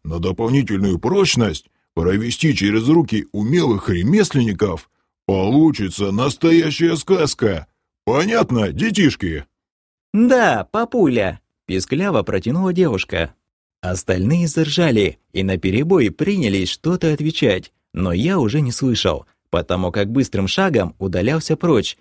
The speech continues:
Speaker 2: полностью потеряв интерес к теме разговора. Такелаж, оснастка для кораблей, и даже дураку понятно, для каких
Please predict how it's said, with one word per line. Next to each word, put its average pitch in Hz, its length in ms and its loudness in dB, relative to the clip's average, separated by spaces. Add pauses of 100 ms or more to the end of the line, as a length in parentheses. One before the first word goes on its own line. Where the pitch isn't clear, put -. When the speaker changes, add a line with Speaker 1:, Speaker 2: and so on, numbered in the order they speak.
(200)
Speaker 2:
полностью 123 520 0
потеряв 113 520 0
интерес 107 460 -2
к - 100 -16
теме 127 280 -2
разговора. 120 640 -2 (640)
Такелаж, 95 680 -2 (120)
оснастка 110 580 -4
для 139 160 0
кораблей, 143 580 0 (280)
и 95 140 0
даже 120 320 0
дураку 131 460 0
понятно, 107 640 -2
для 107 280 -2
каких 160 440 -2